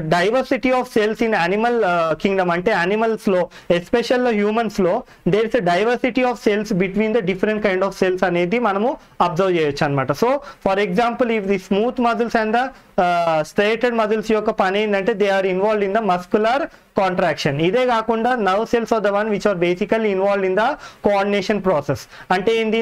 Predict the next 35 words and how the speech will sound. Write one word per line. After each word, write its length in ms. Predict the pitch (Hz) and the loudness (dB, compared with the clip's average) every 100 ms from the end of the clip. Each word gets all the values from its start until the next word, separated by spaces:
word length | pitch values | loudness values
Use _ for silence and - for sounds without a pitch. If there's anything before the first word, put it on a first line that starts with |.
| 202 | 2
నర్వ్ 200 | 190 220 226 | 2 0 0
ఇంపల్స్, 360 | 214 208 160 202 175 | 0 0 0 0 0
అంటే 180 | 185 220 190 | 2 2 2
ఏ 20 | 202 | 0
విధంగా 300 | 220 214 214 202 | 0 0 0 0
మనము 200 | 196 196 202 - - 190 | 0 -2 -4 -8 -2 0
ఈ 20 | 202 | 0
విధ-, 180 | 202 220 185 | 0 0 0
మనం 140 | 196 196 196 | 0 0 -2
ఇట్లా 180 | 196 202 196 190 | 0 0 0 -2
ఈ 20 | 202 | 0
టైంకి 280 | 196 208 214 | 0 0 -2
ఇది 100 | 185 190 | 0 0
మాట్లాడాలి, 480 | 185 190 185 180 175 180 | 0 0 0 2 0 0
లేకపోతే 260 | 185 190 196 | -2 -2 0
ఈ 20 | 190 | 0
విధంగా 280 | 185 190 196 175 | 0 0 0 0
ఆలోచించాలి, 300 | 185 190 180 185 180 180 | -2 -2 0 0 0 0
ఈ 20 | 185 | 0
విధంగా 220 | 190 190 185 | -2 0 0
చేతులు 300 | 185 202 180 | 0 0 0
జరపాలనేది 720 | 175 170 185 175 165 170 175 294 - - - 185 | 0 0 0 0 -2 -2 -2 -4 -6 -10 -4 0
నర్వ్ 200 | 208 240 | 0 -2
ఇంపల్స్ 280 | 202 190 156 165 | 0 -2 0 0
అనమాట. 220 | 151 147 180 | 0 0 0
ఇదంతా 260 | 185 262 - | 0 -2 -2
కోఆర్డినేషన్, 520 | 196 208 214 - 165 160 | -2 0 -2 -2 -2 -2
ఈ 20 | 180 | -2
పట్టుకోవడము, 600 | - - 202 185 175 175 175 - - - 185 | -2 -2 0 0 0 -2 -4 -10 -8 -2 0
ఈ 20 | 180 | 0
విధంగా. 300 | 170 151 139 - - 208 | 0 -2 -4 -6 -4 -2
ఈ 20 | 214 | 0
కోఆర్డినేషన్ 540 | 220 240 277 269 277 254 | 0 0 0 -2 -2 0
ప్రాసెస్ 320 | 220 220 220 214 | 0 0 -2 0
అనేది 300 | 208 208 | 0 0